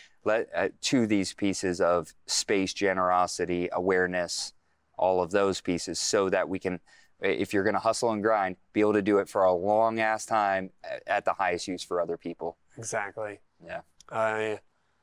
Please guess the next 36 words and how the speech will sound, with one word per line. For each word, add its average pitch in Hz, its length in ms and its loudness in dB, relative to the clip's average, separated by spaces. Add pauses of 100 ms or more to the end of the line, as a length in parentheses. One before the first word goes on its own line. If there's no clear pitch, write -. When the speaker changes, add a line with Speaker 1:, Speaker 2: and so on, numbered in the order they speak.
(240)
Speaker 2:
you 127 120 0
pushed - 380 -2
me 113 380 0
to 104 240 -6 (840)
challenge 117 880 0 (180)
a 107 340 2
clear 147 480 2
phrase 117 520 2
for 110 180 -2
why 110 460 2
I 110 40 2
designed 107 540 0
the 101 60 -8
Stay - 200 -2
Active 107 300 -2
method. 104 420 -8 (540)
Uh, 104 120 -8
a 104 80 -8
couple 117 260 -2
of 113 60 0
months 110 240 -2
ago, 110 180 0
you 107 120 -2
asked 107 280 -4
me 113 80 -8
that. 104 280 -6 (1400)
You 117 120 -6
said, 104 220 0
"Why 107 460 0
did 113 140 0
you 107 80 -4
create 107 640 -4 (420)
the - 80 -12
Stay - 200 -4
Active 107 340 -4
method?" 98 360 -12